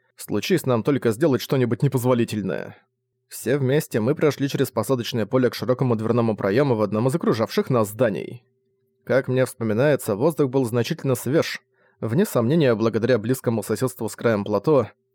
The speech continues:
и напоен ароматами свежескошенной травы и цветущих фруктовых деревьев –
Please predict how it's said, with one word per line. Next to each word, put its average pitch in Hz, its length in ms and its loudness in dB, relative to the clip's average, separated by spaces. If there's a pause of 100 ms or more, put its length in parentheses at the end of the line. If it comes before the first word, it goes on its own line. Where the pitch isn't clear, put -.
(160)
и 185 100 -2
напоен 175 420 2
ароматами 127 520 2
свежескошенной 120 760 0
травы 123 340 0
и 135 40 0
цветущих 113 500 -4
фруктовых 120 420 0
деревьев – 123 580 0